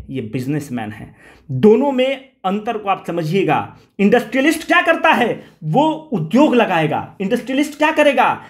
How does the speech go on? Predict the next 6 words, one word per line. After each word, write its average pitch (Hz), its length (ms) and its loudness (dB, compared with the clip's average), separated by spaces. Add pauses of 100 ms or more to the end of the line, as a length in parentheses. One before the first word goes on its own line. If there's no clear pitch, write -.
(200)
वो 180 420 2
अपने 247 300 0
लिए 247 340 0
एंटीलिया 214 540 0
नहीं 226 180 -4
बनाएगा। 180 600 -6